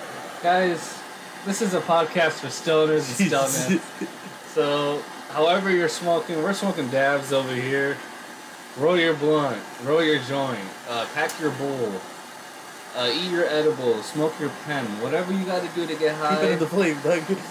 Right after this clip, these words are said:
Speaker 1: We're, we're getting there.
Speaker 2: Jesus. Get in there, John. Just show them what it's about.
Speaker 1: Oh, I'm gonna show you this big hit I'm about to take. We're gonna take it together.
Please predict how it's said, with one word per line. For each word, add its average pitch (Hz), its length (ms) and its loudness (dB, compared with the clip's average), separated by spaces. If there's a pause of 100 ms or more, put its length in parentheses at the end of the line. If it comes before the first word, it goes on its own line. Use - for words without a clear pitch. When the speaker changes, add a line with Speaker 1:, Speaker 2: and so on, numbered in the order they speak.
(880)
Speaker 1:
We're, 143 280 -2
we're 156 200 0
getting 135 280 -4
there. 98 320 -6 (600)
Speaker 2:
Jesus. 120 760 -6 (3000)
Get 202 140 2
in 156 100 0
there, 107 240 0
John. 110 320 -2
Just - 380 -4
show 185 160 2
them 139 100 2
what 123 80 -2
it's - 160 -6
about. 107 320 0 (840)
Speaker 1:
Oh, 135 120 -4 (100)
I'm 151 80 -4
gonna 180 220 -4 (140)
show 160 180 2
you 147 180 0 (180)
this 123 200 -6
big 127 220 -8
hit 120 280 -4
I'm 104 120 -6
about 98 140 -4 (120)
to - 80 -12
take. 98 140 -6 (960)
We're 123 100 -2
gonna 127 180 -2
take 117 180 -4
it 117 100 -4
together. 110 380 -4